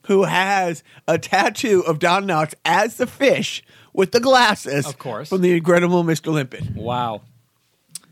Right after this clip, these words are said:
Speaker 2: I love it. I love it. I love it. I love it.
Speaker 1: All right, let's talk. Let's go back to talking about superheroes. Um,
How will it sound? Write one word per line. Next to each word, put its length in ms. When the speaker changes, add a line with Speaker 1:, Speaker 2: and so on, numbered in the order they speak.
Speaker 2:
I 100
love 200
it. 120
I 180
love 340
it. 140
I 220
love 340
it. 200
I 460
love 440
it. 220
Speaker 1:
All 80
right, 160
let's 280
talk. 340
Let's 200
go 100
back 280
to 60
talking 260
about 160
superheroes. 760
Um, 500